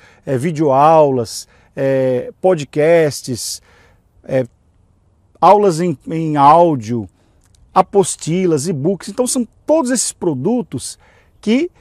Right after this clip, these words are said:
você pode entregar, que o, o criador do produto entrega pros clientes via internet. Por que que são tão interessantes esses produtos? Porque não demandam despesas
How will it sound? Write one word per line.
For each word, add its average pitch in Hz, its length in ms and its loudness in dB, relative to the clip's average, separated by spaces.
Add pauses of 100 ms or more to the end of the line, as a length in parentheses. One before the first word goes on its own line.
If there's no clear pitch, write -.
(140)
você 214 300 -2
pode 240 320 0
entregar, 214 460 0
que 214 160 -4
o, 170 120 -6
o 180 220 -4
criador 214 480 0
do 226 80 -8
produto 208 300 -4
entrega 220 520 0
pros - 220 -8
clientes 180 540 -4
via 214 260 -4
internet. 208 760 -6 (680)
Por 302 100 -10
que 359 120 -10
que - 80 -8
são 277 200 0
tão 240 160 0
interessantes 196 600 0
esses 170 160 -6
produtos? 135 460 -6
Porque 240 420 -8 (340)
não 240 240 0
demandam 190 840 -2 (480)
despesas 196 1120 -2